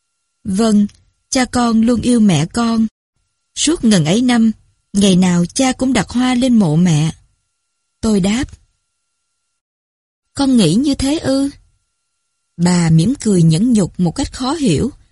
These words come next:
và đưa ánh mắt nhìn ra cửa sổ. Bất chợt một tia chớp lóe lên trong đầu tôi.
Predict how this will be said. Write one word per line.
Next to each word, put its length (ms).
và 380
đưa 120
ánh 220
mắt 160
nhìn 280
ra 160
cửa 200
sổ. 420
Bất 220
chợt 260
một 380
tia 100
chớp 240
lóe 180
lên 220
trong 220
đầu 200
tôi. 400